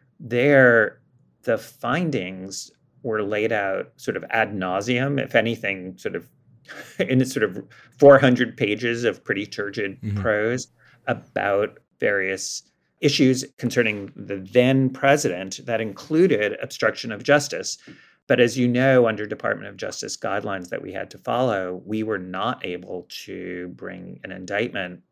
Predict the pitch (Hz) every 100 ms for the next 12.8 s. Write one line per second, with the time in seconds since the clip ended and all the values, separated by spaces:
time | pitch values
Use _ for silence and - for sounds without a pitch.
0 | - 113 - _ _ _ _ 135 120 156
1 | 196 - _ _ _ 117 110 110 113 160
2 | 170 110 - 98 90 - 98 92 90 95
3 | 95 98 98 - 101 104 98 90 - 95
4 | 87 92 - 92 92 92 90 90 - 101
5 | 92 90 - 98 95 95 - - - -
6 | - 98 - 110 98 95 113 - 127 123
7 | 95 - - 95 110 117 95 82 90 90
8 | - _ - _ _ _ _ - 98 104
9 | 110 113 - 92 98 90 101 98 - 90
10 | - _ _ _ _ _ _ _ - 113
11 | 131 135 98 92 92 98 - _ 117 95
12 | 92 92 - 95 92 - 90